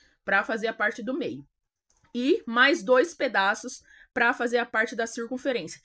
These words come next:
Então, mais dois pedaços com aproximadamente de trinta a quarenta centímetros, tá, minha gente? Lembrando que vai ser dois pedaços pra fazer a parte da circunferência de trinta a quarenta centímetros, certo?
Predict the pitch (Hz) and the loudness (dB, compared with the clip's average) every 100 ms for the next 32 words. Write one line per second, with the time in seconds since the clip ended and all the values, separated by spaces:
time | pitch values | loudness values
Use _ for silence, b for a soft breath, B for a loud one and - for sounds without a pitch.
0 | b - 180 185 185 196 233 240 247 214 | b -10 -6 -4 -4 0 0 0 -6 -2
1 | 202 202 202 - - 202 - 226 262 370 | -2 -2 -6 -14 -12 -12 -4 2 2 2
2 | - 247 262 320 - 262 247 226 214 196 | -2 0 0 0 -2 0 0 -4 -8 -8
3 | 208 - 190 247 262 233 262 277 - 214 | -10 -10 -8 -8 -6 -6 -4 -6 -2 0
4 | 226 294 247 247 294 285 262 339 - 277 | 2 0 2 0 -2 -4 -4 -4 0 0
5 | 233 175 165 - 180 247 233 180 143 143 | 0 -6 -10 -6 -4 -4 -4 -8 -10 -14
6 | - b b b 180 214 196 196 226 262 | -20 b b b -10 -8 -4 -2 -4 -8
7 | 254 196 - 180 185 190 175 170 202 226 | -6 -6 -8 -8 -8 -6 -8 -8 -6 -6
8 | - 285 214 208 - - 214 190 190 123 | -6 -4 -2 -2 -4 -10 -8 -6 -6 -8
9 | - 175 196 196 226 254 240 226 262 247 | -8 -10 -10 -10 -8 -8 -6 -6 -8 -10
10 | b b 233 247 233 226 240 - - 214 | b b -14 -10 -8 -8 -8 -8 -4 -4
11 | - _ _ _ _ _ _ _ - 196 | -4 _ _ _ _ _ _ _ -6 -6
12 | 190 220 240 240 - 262 277 - 147 135 | -6 -8 -10 -10 -6 -6 -6 -10 -10 -12
13 | - - - 196 262 - | -16 -14 -6 -4 -4 -8